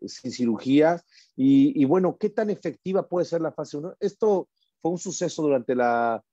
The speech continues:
Europerio. Yo sé que mucha gente viene al Europerio a hablar de implantes o a escuchar acerca de implantes, pero el hecho de que haya abierto la Europerio hablando acerca de la terapia no quirúrgica fue para mí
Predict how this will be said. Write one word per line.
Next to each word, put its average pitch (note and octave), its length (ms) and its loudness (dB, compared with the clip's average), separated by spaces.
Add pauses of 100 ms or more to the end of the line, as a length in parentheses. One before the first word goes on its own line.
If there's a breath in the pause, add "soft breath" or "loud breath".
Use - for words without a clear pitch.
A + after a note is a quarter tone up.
(160)
Europerio. C#3+ 560 0
Yo F3+ 80 -2
sé E3 160 -10
que D#3+ 100 -10
mucha D#3 300 -6
gente D3+ 300 -6
viene C#3+ 180 -2
al C#3+ 80 0
Europerio A#2+ 400 0
a C#3 40 2
hablar C3+ 220 0
de C3+ 80 -4
implantes B2+ 600 -10
o A2 120 0
a G#2+ 40 -2
escuchar B2 440 -2
acerca C3+ 320 -2
de B2 80 -2
implantes, A#2+ 560 -2 (440 loud breath)
pero C3 160 6
el D3 80 4
hecho C#4+ 180 0
de A#3 80 0
que G3+ 100 0
haya G3+ 140 4
abierto F3 300 0
la D3+ 100 0
Europerio D3 680 -2
hablando C3+ 340 -6
acerca D#3 260 -8
de C3+ 80 -2
la A2 40 -6
terapia C3+ 420 -8
no C3+ 80 -18
quirúrgica C3+ 440 -4
fue - 180 -2
para C3+ 200 0
mí C3+ 300 -4